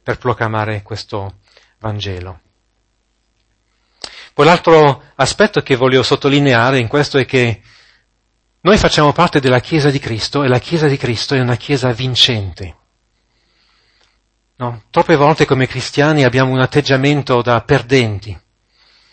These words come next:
A volte la, la Chiesa di Cristo è come queste, queste squadre di calcio che sembrano giocare più per non perdere che per vincere. No? Siamo già vinti in partenza.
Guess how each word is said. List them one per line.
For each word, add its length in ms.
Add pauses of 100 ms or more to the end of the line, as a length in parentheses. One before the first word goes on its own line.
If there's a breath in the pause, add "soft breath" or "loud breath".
(600 soft breath)
A 80
volte 260
la, 200
la 180
Chiesa 380
di 100
Cristo 640 (440 loud breath)
è 100
come 280
queste, 460
queste 280
squadre 380
di 120
calcio 380
che 120
sembrano 500
giocare 420
più 160
per 140
non 220
perdere 480
che 120
per 180
vincere. 680 (420)
No? 120
Siamo 240
già 320 (260 soft breath)
vinti 360
in 80
partenza. 760